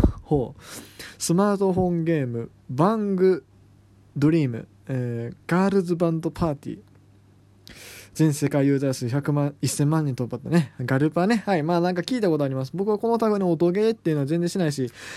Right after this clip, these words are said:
えー、いわゆるそのアニメキャラ、萌えキャラみたいなの僕はね、あのー、あんまり興味はないんですけども、あんまり興味はないというか、興味がないんですよ。うん。周りはね、結構ね、そういう人多かったんですけども、特に中学、高校の、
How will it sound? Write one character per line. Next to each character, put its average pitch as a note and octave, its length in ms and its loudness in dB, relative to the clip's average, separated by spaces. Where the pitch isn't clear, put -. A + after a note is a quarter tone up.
え D3+ 240 2
ー、 - 20 2
い E3 40 2
わ F#3+ 80 2
ゆ G3 80 4
る F#3 40 2
そ G3 120 -2
の F3 100 2
ア F3+ 40 2
ニ G3 80 2
メ G3 140 2
キ F#3+ 80 0
ャ E3+ 60 2
ラ、 C#3 80 2
萌 C3+ 180 2
え D3 60 2
キ E3+ 80 0
ャ E3+ 40 2
ラ F3+ 80 2
み F3 100 -2
た D#3 40 -2
い C#3 60 2
な C3 60 -2
の B2+ 40 -4
僕 C#3+ 160 -2
は D3+ 80 0
ね、 D3 160 -2
あ C#3 140 -2
の C3+ 420 -4
ー、 D3 60 -6
あ - 20 -2
ん E3 60 0
ま E3 60 0
り D#3+ 40 0
興 F3+ 140 0
味 C3+ 60 0
は B2+ 40 -2
な C#3+ 100 -2
い E3+ 60 -2
ん C#3+ 60 -2
で B2 60 -4
す - 100 -12
け B2+ 60 -4
ど B2 100 -4
も、 B2 240 -6
あ D3+ 40 -4
ん F3 80 -2
ま G#3+ 60 0
り G3+ 100 -2
興 C4 120 -2
味 F3 80 -2
は C#3 80 0
な B2 60 -2
い A#2+ 40 -4
と B2 60 -6
い A#2+ 60 -4
う - 20 -16
か、 C3 120 -10
興 G3 140 0
味 B2+ 80 0
が A#2 80 -4
な D3 80 0
い E3+ 60 2
ん - 20 0
で A#2+ 60 -2
す - 100 -10
よ。 - 100 -12
う C3 60 -4
ん。 A#2+ 180 -6
周 B3+ 220 4
り F4+ 80 4
は F#4 80 2
ね、 D#4 200 2
結 G3+ 140 2
構 D3 120 0
ね、 C#3 100 0
そ F3+ 100 2
う F3 40 4
い - 20 4
う - 20 -6
人 C3+ 180 0
多 F3+ 60 2
か D3 120 0
っ - 40 0
た B2+ 100 -10
ん A#2+ 40 -6
で A#2 80 -8
す - 60 -16
け C3+ 60 -6
ど A#2+ 60 -4
も、 A#2 60 -8
特 - 180 -6
に A#2 80 -4
中 C#3+ 140 0
学、 B2 120 0
高 A#2 200 -2
校 A#2+ 180 -2
の、 A#2+ 220 -4